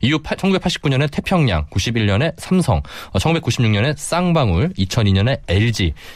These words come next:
이천칠 년 에스케이 등 여섯 개 팀을 거쳤고, 어, 올해 이제 한화 사령탑을 맡으면서,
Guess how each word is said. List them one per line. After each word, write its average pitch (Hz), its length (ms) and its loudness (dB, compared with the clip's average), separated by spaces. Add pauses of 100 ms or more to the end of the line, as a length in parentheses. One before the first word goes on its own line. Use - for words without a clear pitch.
이천칠 135 480 0
년 107 200 0
에스케이 - 500 0
등 107 120 0
여섯 92 140 2
개 123 80 -4
팀을 123 180 0
거쳤고, - 580 0 (260)
어, 95 80 0
올해 139 280 2
이제 95 280 -4
한화 143 320 -2
사령탑을 131 340 0
맡으면서, 87 600 2